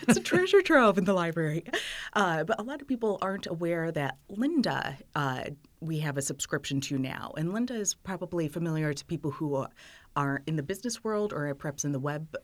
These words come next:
Speaker 2: uh, development or programming world. Uh, it was purchased recent-, recently by LinkedIn. And so if you are a business person or an, on a career path and you are on LinkedIn, you might see there are these tutorial videos there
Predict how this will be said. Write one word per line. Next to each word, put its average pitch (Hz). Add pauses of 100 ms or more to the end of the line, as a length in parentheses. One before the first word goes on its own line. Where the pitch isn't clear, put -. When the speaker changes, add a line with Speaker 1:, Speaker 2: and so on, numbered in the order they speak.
Speaker 2:
uh, 143
development 175
or 139
programming 170
world. 165 (520)
Uh, 139
it -
was 170
purchased -
recent-, 190
recently 196
by 135
LinkedIn. 185
And 190
so 190
if 185
you 208 (140)
are 160
a 147
business 196
person 180
or 139 (400)
an, 143 (280)
on 143
a 135
career 208
path 180
and 160
you 135
are 131 (200)
on 208
LinkedIn, 143
you 139
might 143
see 135
there 131
are 131
these 127
tutorial 185
videos 131
there 131